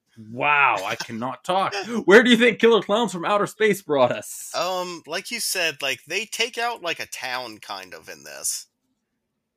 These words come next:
Speaker 1: Yes.
Speaker 2: I'm trying to think how many were on screen, though. The
Speaker 1: A
Speaker 2: first
Speaker 1: lot.
Speaker 2: number that popped in my mind was twenty-five.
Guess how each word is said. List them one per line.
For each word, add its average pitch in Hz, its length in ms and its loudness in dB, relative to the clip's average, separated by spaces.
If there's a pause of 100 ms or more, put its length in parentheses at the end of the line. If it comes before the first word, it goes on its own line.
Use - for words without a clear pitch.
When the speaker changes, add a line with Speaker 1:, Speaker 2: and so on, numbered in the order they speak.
(160)
Speaker 1:
Yes. 101 440 -6
Speaker 2:
I'm 147 100 -12
trying 226 240 -6
to 226 80 -10
think 175 220 -10
how 143 120 -12
many 135 280 -10
were 113 200 -12
on 110 180 -10
screen, 113 580 -8
though. 73 420 -16 (500)
The 143 180 -16
Speaker 1:
A 131 40 -12
Speaker 2:
first 240 260 -6
Speaker 1:
lot. - 300 -2
Speaker 2:
number 160 340 -8
that 143 240 -12
popped 131 320 -10
in 131 80 -12
my 113 140 -6
mind 107 380 -10
was 98 120 -12
twenty-five. 78 920 -16